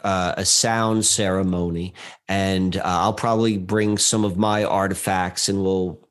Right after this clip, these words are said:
you know, we'll do something ceremonial. So there's gonna be an intellectual aspect, and there's gonna be a ceremonial aspect, and there's gonna be, like, a history.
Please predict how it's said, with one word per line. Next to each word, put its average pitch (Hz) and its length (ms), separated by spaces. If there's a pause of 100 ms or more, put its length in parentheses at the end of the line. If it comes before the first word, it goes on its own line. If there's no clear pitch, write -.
you 95 80
know, 76 360
we'll 87 160
do 104 100
something 95 400
ceremonial. 95 800
So - 220
there's 92 180
gonna 95 160
be 92 220 (260)
an 92 160
intellectual 117 720
aspect, 110 580
and 101 140
there's 98 120
gonna 98 140
be 90 120
a - 20
ceremonial 104 680
aspect, 92 580
and 90 120
there's 90 160
gonna 92 160
be, 87 100
like, 82 160
a 85 60
history. 101 400